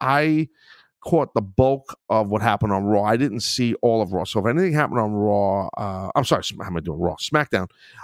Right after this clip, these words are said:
Um, I didn't catch everything. So if anything happened with that, I might have missed it. So pardon my ignorance.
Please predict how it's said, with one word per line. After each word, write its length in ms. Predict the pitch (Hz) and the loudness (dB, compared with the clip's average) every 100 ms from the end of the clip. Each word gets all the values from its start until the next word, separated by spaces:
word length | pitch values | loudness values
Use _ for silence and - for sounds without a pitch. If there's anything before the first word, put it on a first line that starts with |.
| - | -4
Um, 260 | - 110 104 - | 0 0 0 -2
I 80 | |
didn't 280 | 107 156 143 | 0 0 -2
catch 320 | - 156 135 | 0 0 0
everything. 380 | - 123 117 101 | 0 2 2 0
So 140 | - 107 | 0 0
if 80 | 113 | 2
anything 240 | 147 165 | 2 2
happened 380 | 131 143 135 117 | 2 2 0 0
with 120 | 110 | 2
that, 260 | 120 101 - | 2 2 2
I 100 | 92 | 0
might 200 | 98 98 | 2 2
have 80 | 92 | 2
missed 240 | 104 - | -2 -4
it. 80 | 120 | -8
So 100 | 95 | -6
pardon 300 | - 104 92 | 0 0 0
my 80 | 95 | -2
ignorance. 500 | 98 123 160 - | -2 -2 -2 -4